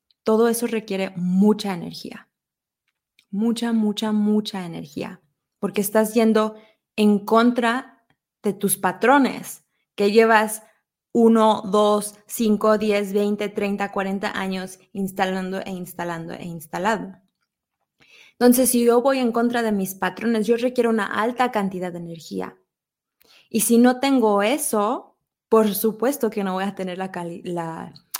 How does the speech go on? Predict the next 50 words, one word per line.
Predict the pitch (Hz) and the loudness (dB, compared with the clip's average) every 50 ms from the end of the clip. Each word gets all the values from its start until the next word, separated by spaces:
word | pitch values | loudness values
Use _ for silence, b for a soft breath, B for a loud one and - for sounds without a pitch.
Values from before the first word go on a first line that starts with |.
| B B B B | B B B B
eh, | - 202 185 175 | -6 -4 -4 -4
la | - 190 180 | -2 -4 -2
voluntad, | 170 180 185 180 175 175 175 175 180 175 151 185 185 208 233 202 170 165 160 - | -2 -2 -2 -2 -4 -6 -6 -4 -6 -6 -4 -4 -2 0 0 0 0 -2 -4 -10
¿no? | 165 165 170 170 165 170 190 247 254 - _ - | -10 -8 -8 -6 -6 -6 -8 -8 -10 -10 _ -4
Para | - 180 180 180 180 | -4 -2 0 -2 -2
realmente | 160 196 190 190 196 196 202 190 202 190 - | -2 -2 -2 0 0 -2 -2 -2 -4 -6 -6
lograr | - 185 180 175 170 165 180 190 214 254 254 | -4 -4 -4 -4 -2 -2 0 0 2 2 0
eso. | 214 208 170 - - - - - 156 _ _ _ _ _ _ _ _ _ _ _ _ _ _ _ _ _ _ _ _ _ _ _ - 220 | -2 -6 -8 -10 -12 -12 -14 -14 -16 _ _ _ _ _ _ _ _ _ _ _ _ _ _ _ _ _ _ _ _ _ _ _ -12 -6
¿Y | |
qué | - - 220 | 2 4 6
ocurre | 220 214 214 214 220 233 247 247 247 233 240 | 6 6 2 2 2 2 4 4 4 2 4
cuando | 220 202 196 190 190 190 | 2 0 0 0 -2 -2
pasa | 196 196 196 - 208 190 | -2 -4 -2 -2 -4 -2
eso? | 185 185 196 190 - 202 202 202 | -2 -2 -4 -4 -6 -6 -6 -4
Que | - 214 | -4 -4
me | 196 190 190 | -2 -2 -4
siento | 190 - 214 208 214 208 202 208 | -2 -2 -2 0 0 -2 -4 -2
peor | 185 180 180 196 202 | -2 0 0 0 0
conmigo | - 208 196 196 185 180 180 170 175 | 0 -2 -2 0 -2 -2 -4 -6 -6
misma, | 165 170 175 202 247 320 285 220 220 202 175 165 - - - _ _ _ _ _ _ _ b b b b b b b _ - | -4 -4 -2 -2 -2 -2 0 0 0 0 0 -4 -8 -12 -14 _ _ _ _ _ _ _ b b b b b b b _ 2
porque | 220 220 202 190 196 202 202 196 190 190 185 180 185 185 - _ _ _ _ _ _ _ _ _ _ _ - - | 2 4 2 2 0 -2 0 2 2 2 0 0 -4 -10 -18 _ _ _ _ _ _ _ _ _ _ _ -6 2
quiero | - 240 220 226 | 4 4 6 4
hacer | 220 220 233 214 | 2 2 0 2
algo | 208 208 202 214 214 | 2 2 2 0 0
y | - 220 | 0 0
no | 214 202 | 0 2
lo | 202 202 202 | 0 -2 -2
puedo | 208 196 190 | -2 -2 -2
hacer | 190 190 190 - 214 214 214 | -2 -4 -4 -4 -4 -4 -2
y | - 214 | -2 -2
no | 208 202 190 | -2 -2 -4
tengo | 202 208 208 202 | -4 -4 -4 -4
voluntad | 196 190 185 180 180 180 190 190 208 208 | -4 -4 -4 -6 -6 -8 -6 -4 -4 -4
y | 190 | -4
entonces | 196 196 196 190 185 202 | -4 -6 -6 -8 -6 -6
me | 202 190 | -6 -6
siento | 196 202 190 190 190 185 | -6 -6 -8 -8 -8 -6
peor | 190 185 185 185 | -4 -4 -4 -4
conmigo | 185 190 190 185 180 180 | -6 -8 -8 -6 -8 -6
misma, | 180 190 208 196 214 202 | -4 -4 -4 -2 -4 -4
entonces | 196 202 196 208 214 | -4 -4 -4 -2 0
mi | 220 214 | 0 0
energía | 190 180 175 175 170 - 190 175 165 | -2 -4 -6 -8 -6 -6 -4 -4 -4
baja, | 165 175 185 185 185 - 202 | -2 -2 -2 -2 -2 -4 -4
entonces | 190 196 190 196 196 202 - | -4 -4 -6 -8 -8 -8 -8
se | 202 | -8
me | 196 180 175 | -8 -10 -10
quitan | 165 - 185 - 185 175 170 | -12 -14 -14 -14 -14 -14 -14
las | 165 175 - - | -16 -18 -12 -6
ganas, | 208 262 262 240 226 220 214 214 220 214 | 0 0 2 2 2 2 0 0 -2 -6